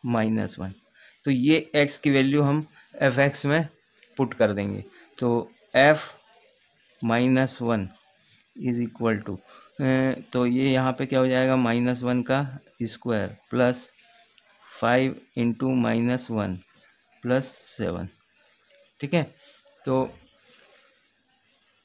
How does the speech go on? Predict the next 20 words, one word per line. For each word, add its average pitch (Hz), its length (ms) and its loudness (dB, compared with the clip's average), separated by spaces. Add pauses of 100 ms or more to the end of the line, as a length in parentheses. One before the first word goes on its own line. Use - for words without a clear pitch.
(280)
माइनस 131 540 2
वन 147 180 4
का 139 120 4
स्क्वायर 135 300 0
क्या 139 140 2
हो 135 100 4
जाएगा, 131 400 2 (1400)
वन, 117 340 0 (320)
प्लस 135 420 0 (640)
फ़ाइव 135 340 4 (680)
into 135 280 0
माइनस 135 380 4
वन 135 200 0
क्या 135 140 2
हो 131 100 0
जाएगा, 131 440 0 (140)
माइनस 127 580 0 (680)
फ़ाइव 95 300 0 (1400)
प्लस 139 400 0 (260)
सेवन। 95 480 -4